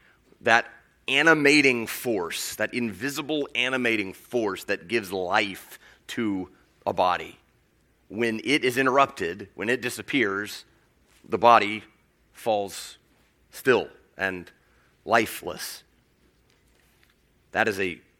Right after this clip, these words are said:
separation of soul from body. The soul of a person has been removed from the person's body, and this is what we call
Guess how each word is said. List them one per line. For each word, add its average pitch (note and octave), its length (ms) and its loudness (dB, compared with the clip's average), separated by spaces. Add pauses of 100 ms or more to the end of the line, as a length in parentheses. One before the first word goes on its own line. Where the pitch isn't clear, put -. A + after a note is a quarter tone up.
(160)
separation A#2+ 760 -2
of D2+ 80 -12
soul A2+ 540 -2
from F2 260 -10
body. F2+ 500 -4 (580)
The - 120 -10
soul A#2+ 600 2
of G2 140 0
a F#2 60 -6
person G#2 440 -6
has E2 120 -12
been E2+ 180 -10
removed F#2 680 -4
from F2 320 -8
the E2 80 -12
person's F2 520 -12
body, E2 640 -6
and E2 300 -6 (320)
this - 400 -4
is F2 260 -8
what D#2 140 -12
we F2 100 -10
call D#2+ 340 -8